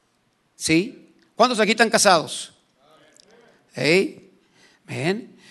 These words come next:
¿Cuántos de ustedes, ah, los hombres, fueron los que, eh, tiraron, eh, la soga para, para la, para la mujer y, y, y tuvieron, eh,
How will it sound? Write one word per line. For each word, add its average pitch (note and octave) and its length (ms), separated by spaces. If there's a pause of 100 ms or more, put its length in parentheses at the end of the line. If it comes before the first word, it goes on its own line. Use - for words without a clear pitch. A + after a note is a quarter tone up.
(140)
¿Cuántos A3+ 240
de A#3+ 60
ustedes, A#3 540
ah, F3 260
los F#3 200
hombres, A3 380
fueron A3+ 280
los G#3 140
que, F3+ 500
eh, E3+ 340
tiraron, F#3 560 (260)
eh, E3+ 220
la E3+ 140
soga G3+ 340
para, D3+ 400
para D3 160
la, C#3+ 320
para D3 140
la C#3 120
mujer G3 320
y, F3+ 120
y, E3 340
y - 40
tuvieron, A3+ 440
eh, F#3+ 100